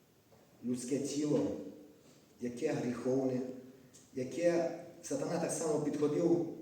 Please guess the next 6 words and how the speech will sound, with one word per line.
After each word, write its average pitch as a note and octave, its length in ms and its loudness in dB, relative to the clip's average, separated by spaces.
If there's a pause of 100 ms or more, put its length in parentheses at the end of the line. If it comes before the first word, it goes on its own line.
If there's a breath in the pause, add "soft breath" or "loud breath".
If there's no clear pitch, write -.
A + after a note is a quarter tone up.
(160)
до, C3+ 540 4
до C3+ 100 2
нього D3+ 600 4 (640 loud breath)
і C3+ 80 0
так D#3+ 200 0
само E3 640 2